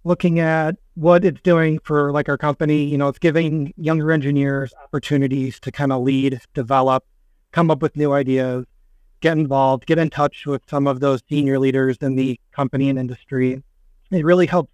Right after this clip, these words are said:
build some of those basic skills that I think impact the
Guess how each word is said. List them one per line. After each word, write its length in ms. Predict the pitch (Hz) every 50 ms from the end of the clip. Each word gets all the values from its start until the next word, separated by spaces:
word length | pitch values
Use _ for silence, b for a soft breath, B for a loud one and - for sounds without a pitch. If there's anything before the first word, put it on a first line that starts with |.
| _ _
build 440 | 151 151 151 147 147 151 143 147 143 - _ _ _ _ _ _ _ _ _ _ _ _ _
some 120 | 175 160
of 60 | 156
those 180 | 156 151 131 -
basic 420 | - 151 147 147 - - 135 -
skills 460 | _ - 156 143 139 147 151 156 160 - _ _ _
that 220 | - 147 139 147
I 80 | 147 139
think 380 | 127 - 147 139 139 135 131 - _ _ _ _ _ _ _ -
impact 480 | 180 151 143 - 147 151 143 143 - _ _ -
the 240 | 147 135 135 127